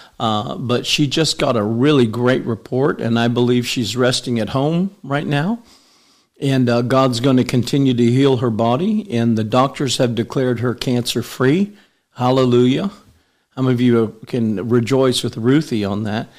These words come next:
And, uh, also praying for Christina and Brad. Uh, Brad has had to undergo some various tests,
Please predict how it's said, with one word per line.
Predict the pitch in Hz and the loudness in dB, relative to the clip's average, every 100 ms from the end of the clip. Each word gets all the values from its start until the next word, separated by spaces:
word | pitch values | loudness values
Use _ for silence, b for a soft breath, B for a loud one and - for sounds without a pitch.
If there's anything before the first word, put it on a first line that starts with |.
| B B B B | B B B B
And, | 131 123 117 | 0 0 2
uh, | 117 | 0
also | 107 127 - 110 | 2 2 0 -2
praying | - 131 127 | 2 2 2
for | - 120 | -2 -6
Christina | - 131 - 143 139 117 | -4 -4 -2 0 2 2
and | 117 113 | 0 2
Brad. | 117 120 131 170 143 - | 2 2 2 0 -6 -10
Uh, | - 107 | -4 -2
Brad | 110 123 127 135 | 0 2 2 2
has | 127 110 | 0 0
had | 123 120 | -2 -2
to | |
undergo | 117 120 120 123 120 | 0 0 0 -2 -2
some | - 117 | -4 -4
various | 113 113 98 - | -2 -2 -2 -6
tests, | - 135 160 - - | -4 -2 0 -2 -4